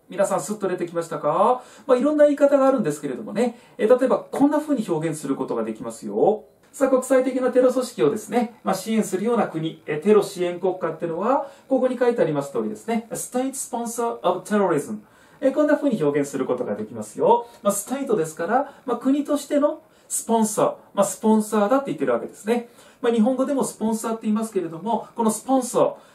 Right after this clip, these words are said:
え、これは日本語のスポンサーよりも、もうちょっと適用範囲が広いですからね。え、こんな風にテロを支援すると。え、そういった文脈でも使われるわけですね。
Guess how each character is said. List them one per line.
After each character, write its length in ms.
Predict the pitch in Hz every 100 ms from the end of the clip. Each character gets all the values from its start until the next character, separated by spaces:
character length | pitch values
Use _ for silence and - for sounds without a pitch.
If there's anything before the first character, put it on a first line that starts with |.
| -
え、 80 | 262
こ 120 | 285
れ 80 | 294
は 100 | 285
日 100 | 240
本 260 | 220 277 269
語 100 | 269
の 60 |
ス 120 | 262
ポ 160 | - 269
ン 60 | 262
サ 200 | - 262
ー 60 |
よ 100 | 269
り 100 | 220
も、 260 | 202 254 - -
も 240 | 220 330 381
う 80 | 370
ち 100 | 381
ょ 40 |
っ 20 |
と 120 | -
適 300 | - 202 208
用 160 | 240 240
範 220 | 233 240
囲 20 |
が 80 | 214
広 240 | 143 175 170
い 20 |
で 60 | -
す 100 | -
か 80 |
ら 80 | -
ね。 240 | 196 240 - - -
え、 120 | 240
こ 140 | 247
ん 40 | 247
な 100 | 254
風 200 | 254 196
に 220 | 214 262 - _
テ 160 | - 330
ロ 160 | 330
を 60 | 233
支 240 | - 220
援 120 | 247
す 140 | 254 247
る 100 | 220
と。 100 | - _ _ _
え、 100 | -
そ 140 | 254 302
う 20 |
い 40 |
っ 20 | 285
た 120 | 277
文 180 | 277 254
脈 200 | 254 269
で 80 |
も 100 | 277
使 180 | 196 -
わ 80 | 147
れ 100 | 127
る 80 | 123
わ 80 | 113
け 80 |
で 80 | -
す 120 | -
ね。 260 | 208 233 -